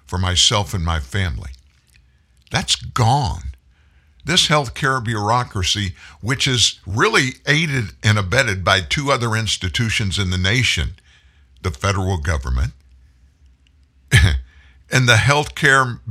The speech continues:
mandates that are the media.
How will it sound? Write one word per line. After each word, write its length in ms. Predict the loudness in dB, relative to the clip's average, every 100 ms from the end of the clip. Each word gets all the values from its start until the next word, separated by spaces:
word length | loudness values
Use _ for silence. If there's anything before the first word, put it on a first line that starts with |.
| -8 -6
mandates 1120 | -2 2 4 2 0 -2 -2 -6 -4 -2 -2 -6 _ _ _ _ 0
that 260 | 0 0 -4 _ _ _ _ _ _ _
are 160 | 0 0
the 160 | 0
media. 600 | 0 -2 -2 -4 -6 -8